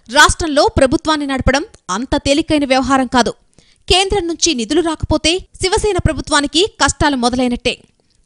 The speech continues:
మోడీ, అమిత్ షా లాంటి వాళ్లతో వైరం తేలికే కావచ్చు, కానీ వాళ్లతో పోరాటం అంత తేలిక కాదు అనేది ఏపీలో కనిపిస్తున్న పరిణామం. అయినా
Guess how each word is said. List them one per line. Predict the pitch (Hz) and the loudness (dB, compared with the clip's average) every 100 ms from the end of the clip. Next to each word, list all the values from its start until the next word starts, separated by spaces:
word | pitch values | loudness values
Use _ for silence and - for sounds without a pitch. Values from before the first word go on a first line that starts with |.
| - | -2
మోడీ, | 233 302 311 - | 4 4 4 0
అమిత్ | 214 285 | -2 0
షా | - 311 | 0 0
లాంటి | 285 277 | 0 0
వాళ్లతో | 269 254 262 277 | 0 0 4 4
వైరం | 247 208 247 294 | 4 4 4 2
తేలికే | 349 - - 262 302 294 | 0 -4 2 2 2 0
కావచ్చు, | 277 269 254 220 - - _ - | 0 -2 -2 -4 -4 -16 _ 4
కానీ | 262 320 202 - - - | 4 4 -2 -8 -20 -2
వాళ్లతో | 233 294 311 294 | 4 6 6 2
పోరాటం | 269 285 311 294 311 302 - _ | 2 4 6 4 0 -2 -6 _
అంత | 175 214 - | -8 -6 -4
తేలిక | 285 285 320 330 - | -2 0 0 0 2
కాదు | 311 311 | 4 4
అనేది | 294 285 285 285 339 _ _ | 2 0 0 -2 -4 _ _
ఏపీలో | 226 311 - 359 320 | 0 2 2 0 -2
కనిపిస్తున్న | 294 277 269 - 269 | -4 -6 -8 -6 -4
పరిణామం. | 277 247 247 240 - _ _ _ - | -2 0 0 -4 -8 _ _ _ -4
అయినా | 214 269 311 | 0 0 -2